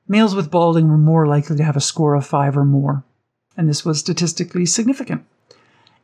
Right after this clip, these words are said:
And in multivariate regression analysis, where you try to tease out all factors and control all factors, it showed that males with balding were more likely to have high blood pressure than controls and more likely to have a stop bang score of greater than five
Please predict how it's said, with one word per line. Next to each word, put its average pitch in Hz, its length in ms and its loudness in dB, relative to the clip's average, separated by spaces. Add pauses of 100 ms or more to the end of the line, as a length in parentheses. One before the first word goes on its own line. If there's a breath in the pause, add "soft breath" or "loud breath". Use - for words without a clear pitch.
(120)
And 214 160 4
in 208 100 4
multivariate 214 1200 2
regression 170 480 0
analysis, 156 580 2
where 185 120 2
you 185 100 2
try 311 320 -4
to 277 80 2
tease 233 320 0
out 185 180 4
all 190 260 4
factors 160 520 0
and 147 100 -2
control 208 520 2
all 180 220 4
factors, 156 720 -2 (520)
it 190 140 -4
showed 254 220 2
that 220 140 2
males 233 340 2
with 202 200 0
balding 180 400 2
were 160 100 4
more 190 220 4
likely 208 280 2
to 170 60 0
have 165 200 2
high 156 180 2
blood 151 200 0
pressure 262 460 -2 (600)
than 170 180 0
controls 190 500 2
and 175 200 2
more 185 200 4
likely 180 280 0
to 175 60 0
have 165 180 0
a 151 60 0
stop 165 380 -2
bang 160 200 2
score 151 380 0
of 143 100 -4
greater 147 300 2
than 147 160 2
five 147 680 -2